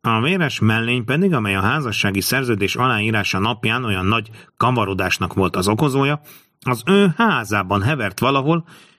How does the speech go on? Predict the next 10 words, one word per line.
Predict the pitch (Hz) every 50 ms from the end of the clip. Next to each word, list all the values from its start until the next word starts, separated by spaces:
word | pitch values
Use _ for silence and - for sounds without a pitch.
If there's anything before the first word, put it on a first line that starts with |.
| _ _
és | _ 143 139
most | 143 135 131 - - - 123 113 -
corpus | - 196 240 190 - 143 131 107
delictiként | 110 175 196 170 127 104 - - 156 - - 156 151 139 - - -
szerepel | - - 170 165 139 117 113 - 120 123 131 135 127 -
ott | - 143 143 - -
a | 127
zöld | 107 113 135 147 147 143
asztalon. | 120 - - - 95 90 82 82 - _ _ _ _ _ _ _ _ _ _ _ _ _ _ _
Ha, | 202 196 -